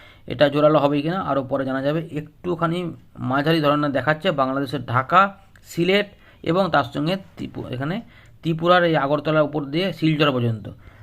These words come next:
বাকি এলাকাতে আপাতত বৃষ্টিপাত দেখা যাচ্ছে না, কিন্তু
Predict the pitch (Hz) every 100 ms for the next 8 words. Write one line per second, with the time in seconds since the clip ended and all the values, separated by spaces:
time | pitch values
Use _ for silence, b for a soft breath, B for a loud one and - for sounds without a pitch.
0 | b 123 131 131 160 156 156 156 151 135
1 | 147 151 139 147 - 147 135 147 156 175
2 | 170 151 147